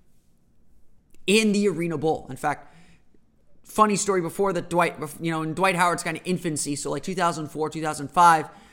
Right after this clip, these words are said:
I remember going, uh, on to the N B A store online and, and actually seeing this shirt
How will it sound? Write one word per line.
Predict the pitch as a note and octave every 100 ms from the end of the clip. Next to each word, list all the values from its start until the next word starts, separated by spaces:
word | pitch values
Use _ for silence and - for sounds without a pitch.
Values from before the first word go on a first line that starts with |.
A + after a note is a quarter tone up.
| - _
I | F3
remember | G#3 A#3
going, | F#3+ G#3 G3+ F#3+ F3+ - -
uh, | D#3 -
on | F3 F#3 D#3+
to | F3
the | F3+
N | F3
B | D#3+
A | E3
store | - D#3+ D3 C#3 C#3 -
online | D3+ D3+ G#3 G#3 F#3
and, | D#3 C#3
and | D3
actually | D#3+ - D3+
seeing | - - A#3 A3+ G#3+
this | F#3+ E3+
shirt | - G3+ F3 -